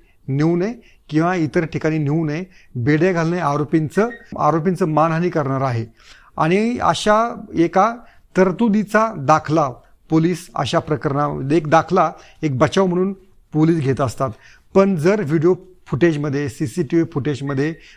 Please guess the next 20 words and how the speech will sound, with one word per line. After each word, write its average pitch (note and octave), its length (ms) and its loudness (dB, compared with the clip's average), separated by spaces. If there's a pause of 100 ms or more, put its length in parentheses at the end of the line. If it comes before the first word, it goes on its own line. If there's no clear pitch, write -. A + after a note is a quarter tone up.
(140)
जर E3 240 2
अक्षय F3 300 -2
शिंदेला D#3 580 -2 (360)
बेड्या D3+ 420 0
घालून D3+ 340 -2
नेताना D3 480 -2 (540)
पोलीस D#3 280 2
जर D#3 160 0
आढळले, C#3+ 520 -2
तर - 420 -8
पोलिसांसमोर D#3 880 -4 (320)
हे D#3 120 4
देखील D#3+ 300 -2
मोठं C#3+ 280 -2
आव्हान C3+ 320 0
असणार C#3 300 -4
आहे. C#3+ 240 -2 (320)
बेडी D#3+ 400 0
असताना D3+ 540 -4 (320)
त्यानं D3+ 300 -2